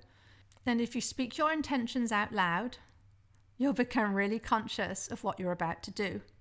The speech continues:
Because what you're doing is you're acknowledging your intent. Warning, you may feel a little silly doing this. That is okay. But the more you speak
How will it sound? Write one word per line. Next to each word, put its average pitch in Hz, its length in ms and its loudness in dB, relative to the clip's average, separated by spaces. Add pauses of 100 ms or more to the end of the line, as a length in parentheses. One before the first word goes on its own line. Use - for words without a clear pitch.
(720)
Because - 180 -8
what 240 120 -2
you're 240 100 -2
doing 226 240 0
is 208 120 -2
you're 226 100 0
acknowledging 208 800 0 (320)
your 208 260 0
intent. 196 640 -2 (1600)
Warning, 240 580 4
you 240 160 4
may 226 160 4
feel 214 220 0
a - 20 4
little 208 300 0
silly 226 340 0
doing 311 320 2
this. 427 380 -2 (220)
That - 260 0
is 233 340 0
okay. 208 720 0 (1040)
But - 160 0
the 247 60 6
more 254 280 6
you 330 200 2
speak - 640 -2